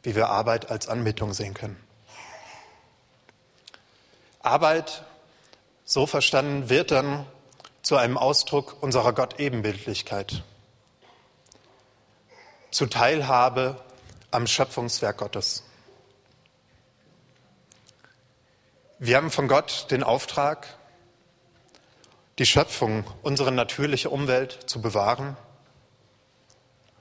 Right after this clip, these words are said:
und die Gesellschaft menschenwürdig und gerecht zu gestalten. Wie es im Psalm acht heißt: "Er hat uns als Herrscher eingesetzt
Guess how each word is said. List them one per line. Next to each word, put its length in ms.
und 180
die 60
Gesellschaft 720
menschenwürdig 880
und 120
gerecht 360
zu 120
gestalten. 520
Wie 80
es 140
im 160
Psalm 340
acht 280
heißt: 440
"Er 160
hat 200
uns 260
als 260
Herrscher 540
eingesetzt 800